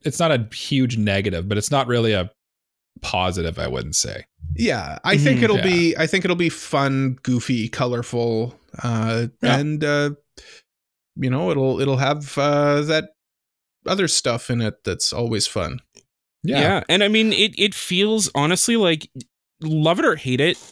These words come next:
Speaker 3: I feel like this show, um, eh, or this premise at least, like, it feels unique enough that it kinda stands, it stands on its own,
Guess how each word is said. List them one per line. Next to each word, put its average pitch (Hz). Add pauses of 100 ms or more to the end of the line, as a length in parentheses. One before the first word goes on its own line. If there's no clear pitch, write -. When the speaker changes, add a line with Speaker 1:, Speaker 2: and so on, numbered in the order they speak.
(100)
Speaker 3:
I 147
feel 202
like 339
this 262
show, 139 (260)
um, 120 (200)
eh, 135
or 143
this 147
premise 139
at 123
least, 123
like, 131 (260)
it 165
feels 190
unique 143
enough 120
that 127
it 117
kinda 131
stands, 120
it 127
stands 131
on 127
its 117
own, 113